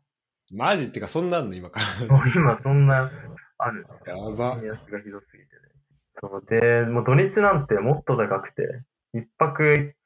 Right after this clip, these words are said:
Speaker 2: 百五十ぐらいまで行っちゃう。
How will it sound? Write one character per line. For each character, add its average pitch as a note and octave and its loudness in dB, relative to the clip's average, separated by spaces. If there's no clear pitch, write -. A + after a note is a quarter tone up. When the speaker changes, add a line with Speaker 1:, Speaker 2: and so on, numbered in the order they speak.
Speaker 2:
百 D#3 -2
五 B2+ 2
十 C#3+ 2
ぐ E3 2
ら B2 6
い - 0
ま F#2+ -2
で F#2 -4
行 F2 -6
っ - -20
ち - -4
ゃ - -2
う。 - -4